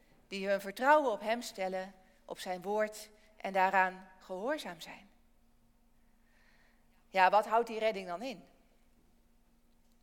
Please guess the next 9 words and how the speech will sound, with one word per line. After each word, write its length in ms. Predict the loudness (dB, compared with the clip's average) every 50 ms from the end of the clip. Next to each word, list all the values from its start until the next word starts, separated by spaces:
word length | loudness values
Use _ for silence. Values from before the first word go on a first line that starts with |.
| _ _ _ _ _ _
We 80 | -10 0
mogen 320 | 2 2 2 2 0 -2
denken 320 | 0 2 2 2 0 -2 -4
aan 60 | 0
allerlei 380 | 2 2 2 4 2 2 2 2
aardse 380 | 4 4 4 4 4 -2 -10 -12
dingen, 360 | -12 -12 -12 -12 -14 -16 -18 -20 _ _ _ _ _ _ _ _ _ _ _ _ _
eten, 520 | -4 -4 -4 -4 -6 -8 -12 -14 -14 -16 -20
drinken, 560 | -12 -8 -6 -6 -6 -6 -8 -10 -10 -10 -12